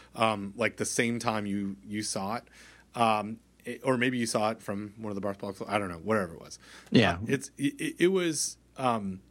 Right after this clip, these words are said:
Speaker 1: it, it just kinda says people are gonna do what they know,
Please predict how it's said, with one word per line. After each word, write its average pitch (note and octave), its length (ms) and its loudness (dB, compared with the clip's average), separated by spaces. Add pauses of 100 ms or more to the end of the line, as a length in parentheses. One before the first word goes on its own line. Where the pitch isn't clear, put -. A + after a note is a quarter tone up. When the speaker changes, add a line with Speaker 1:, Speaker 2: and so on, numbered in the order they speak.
(640)
Speaker 1:
it, C#3 180 4
it C3+ 200 2
just D#3 180 0
kinda E3+ 200 2
says C3 420 0 (300)
people D3+ 280 0
are F3+ 80 2
gonna E3+ 200 -2
do C#3 180 2
what C#3 140 2
they B2 120 2
know, A2+ 760 0